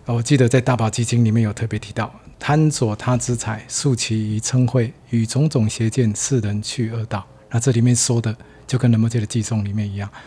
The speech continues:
我们人有自私自利的三毒呢，吼，就会去牵引。那这些三毒呢，是怎么来？是因为幻想来的，然后越幻想就越来越多，吼，所以我们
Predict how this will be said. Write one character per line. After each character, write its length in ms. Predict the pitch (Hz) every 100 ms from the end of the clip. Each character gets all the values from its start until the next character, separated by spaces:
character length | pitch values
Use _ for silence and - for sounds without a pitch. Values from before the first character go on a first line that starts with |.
| - - - -
我 100 | 123
们 160 | 123 120
人 180 | 113 120
有 120 | 113
自 200 | - 135
私 160 | 117 120
自 180 | -
利 160 | 120 117
的 100 | 107
三 300 | 98 120 113
毒 200 | 110 95
呢， 160 | 98 101
吼， 160 | - 104
就 100 | -
会 120 | 120 110
去 160 | 113
牵 280 | - 120 110
引。 140 | 107 120
那 120 | - 143
这 100 | 151
些 240 | 156 165 - -
三 560 | - - - - 151
毒 160 | 147 113
呢， 60 | 110
是 140 | 135
怎 140 | 123 104
么 80 |
来？ 180 | 104 101 -
是 160 | -
因 60 | 120
为 60 | 110
幻 180 | 123
想 200 | 104 110
来 220 | 110 - -
的， 60 | - - - - - - -
然 100 | 107
后 100 | 117
越 160 | 123 117
幻 280 | - 113
想 240 | 104 107 101
就 140 | 117
越 160 | 110 107
来 120 | 98
越 180 | 104 101
多， 160 | - 104
吼， 220 | 98 123
所 160 | - 113
以 20 |
我 80 | 110
们 240 | 107 123